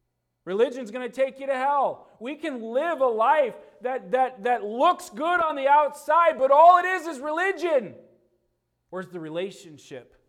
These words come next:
And she said, "After forty-two years, I finally got rid of the religion." If she knows she's saved, I say, "Praise the Lord."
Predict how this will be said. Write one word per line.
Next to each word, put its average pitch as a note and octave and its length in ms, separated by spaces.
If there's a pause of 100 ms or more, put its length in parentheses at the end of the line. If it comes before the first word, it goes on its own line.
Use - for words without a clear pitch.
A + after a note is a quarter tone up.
(340)
And G3 120
she G#3+ 140
said, C4+ 220
"After C#4 320
forty-two F4 760
years, D4+ 460 (240)
I C4+ 160
finally E4 640
got D#4+ 300
rid F4+ 200
of E4+ 160
the D#4+ 80
religion." A3+ 840 (1500)
If C3 120
she D3+ 120
knows D#3 240
she's C3+ 220
saved, D#3 240
I C#3 60
say, C3+ 180
"Praise C3 320
the B2+ 100
Lord." A#2+ 320